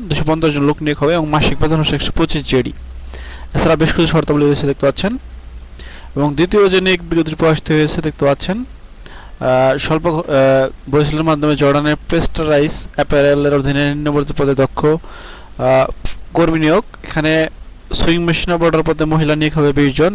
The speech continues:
এবং পুরুষ নিয়োগ হবে পাঁচ জন। বয়স সীমা হচ্ছে বিশ থেকে পঁয়ত্রিশ বছর এবং এখানে সর্বসকল মাসিক বেতন হচ্ছে একশো পঁচিশ জেডি এবং ষষ্ঠ কাজে কিন্তু আপনাদেরকে বাস্তব অভিজ্ঞতা থাকতে হবে। এবং পুরুষ কর্মীদের ক্ষেত্রে ইন্টারভিউর জন্য আগে আসলে আগে পাবেন, ভিত্তিতে আবেদনের সুযোগ দেওয়া হবে।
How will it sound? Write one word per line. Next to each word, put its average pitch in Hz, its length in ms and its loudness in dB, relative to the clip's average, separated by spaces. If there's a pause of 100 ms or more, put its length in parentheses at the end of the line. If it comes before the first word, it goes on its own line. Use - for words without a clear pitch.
এবং 147 100 2 (120)
পুরুষ 151 300 4
নিয়োগ 147 200 -2
হবে 143 160 2 (720)
পাঁচ 151 140 4 (100)
জন। 180 140 2 (120)
বয়স 151 200 4
সীমা 156 200 0
হচ্ছে - 180 -4 (100)
বিশ 160 180 2
থেকে 143 200 -2
পঁয়ত্রিশ 151 380 2
বছর 156 280 0
এবং 165 160 0
এখানে 151 220 0 (100)
সর্বসকল 147 420 2 (100)
মাসিক 143 280 0
বেতন 147 240 0
হচ্ছে 139 200 -2 (580)
একশো 147 240 0
পঁচিশ 160 300 2 (100)
জেডি 147 220 2 (120)
এবং 160 120 0 (140)
ষষ্ঠ 165 240 0 (100)
কাজে 165 200 2
কিন্তু 156 180 -4
আপনাদেরকে 143 380 0
বাস্তব 143 240 0
অভিজ্ঞতা 135 340 4
থাকতে 127 220 -2
হবে। 120 160 0 (680)
এবং 139 120 -2 (120)
পুরুষ 180 280 4
কর্মীদের 190 360 2
ক্ষেত্রে 180 200 -2 (100)
ইন্টারভিউর 160 440 4
জন্য 160 160 0 (120)
আগে 156 180 0
আসলে 151 260 0
আগে 156 140 2
পাবেন, 147 260 4
ভিত্তিতে 151 360 0 (220)
আবেদনের 147 360 2
সুযোগ 147 240 0
দেওয়া 143 180 4
হবে। 143 140 2